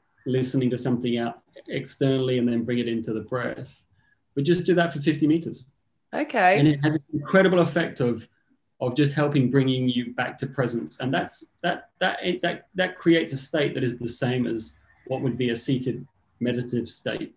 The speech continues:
Speaker 1: for you over time.
Speaker 2: That
Speaker 1: And
Speaker 2: would
Speaker 1: again, it's
Speaker 2: work
Speaker 1: the
Speaker 2: a lot better, I think, with me. I think that would be really good.
Speaker 1: It's,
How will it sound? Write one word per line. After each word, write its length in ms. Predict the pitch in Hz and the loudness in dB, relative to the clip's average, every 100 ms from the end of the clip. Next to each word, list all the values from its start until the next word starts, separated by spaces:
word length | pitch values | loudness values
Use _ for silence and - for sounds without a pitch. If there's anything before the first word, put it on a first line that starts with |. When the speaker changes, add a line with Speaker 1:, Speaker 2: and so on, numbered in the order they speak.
| _ | _
Speaker 1:
for 240 | - 117 | -12 -8
you 260 | 110 117 120 - _ _ | -6 -6 -8 -14 _ _
over 220 | - 123 139 | -4 -2 0
time. 460 | 185 156 117 - - _ _ _ | 0 0 -2 -8 -12 _ _ _
Speaker 2:
That 80 | - | 2
Speaker 1:
And 80 | 143 | 6
Speaker 2:
would 100 | 156 | 8
Speaker 1:
again, 80 | 156 | 10
it's 160 | 190 | 8
Speaker 2:
work 80 | 160 | 6
Speaker 1:
the 60 | 139 | 4
Speaker 2:
a 20 | |
lot 180 | 175 - | 2 2
better, 320 | 190 190 175 | -2 -4 -4
I 80 | 160 | -4
think, 220 | 160 147 | -2 -4
with 180 | 151 156 | -4 -6
me. 140 | 147 | -4
I 120 | 151 | -4
think 200 | 156 165 | -4 -6
that 100 | 151 151 | -4 -4
would 120 | 156 | -2
be 100 | 160 | -2
really 280 | 151 151 151 | 0 0 0
good. 340 | 185 165 151 - - _ _ _ - | 2 2 2 -4 -20 _ _ _ 0
Speaker 1:
It's, 320 | 175 - | 0 0